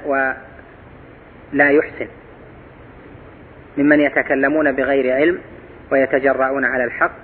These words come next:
هؤلاء هم السفهاء. فمماراة السفهاء خلاف السنة. إذا كان يقصد أنه إذا جاء أحد فإنه يظهر نفسه ويماري هذا وهذا، هذا خلاف النية الصحيحة والقصد الصحيح في أنه يطلب العلم لله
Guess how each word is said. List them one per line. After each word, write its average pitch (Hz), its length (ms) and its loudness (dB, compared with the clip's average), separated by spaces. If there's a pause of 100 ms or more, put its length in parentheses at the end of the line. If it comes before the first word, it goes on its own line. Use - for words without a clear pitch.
(100)
هؤلاء 160 320 2
هم 175 100 -8
السفهاء. 123 460 -4 (720)
فمماراة 143 1080 0
السفهاء 147 600 -2 (560)
خلاف 165 340 2
السنة. 123 380 -10 (540)
إذا 131 140 2
كان 151 220 2
يقصد 151 400 -4
أنه 131 360 -2 (440)
إذا 135 200 2
جاء 135 360 0
أحد 135 320 -4
فإنه 127 360 -2
يظهر 127 340 0
نفسه 131 340 0 (520)
ويماري 135 500 2
هذا 127 340 -2
وهذا، 127 500 0 (500)
هذا 143 180 0
خلاف 156 340 0
النية 131 340 -4
الصحيحة - 540 -6 (420)
والقصد - 480 -4
الصحيح 147 520 0 (360)
في 127 120 -2
أنه 135 320 2
يطلب 147 320 0
العلم 151 300 -2
لله 135 260 0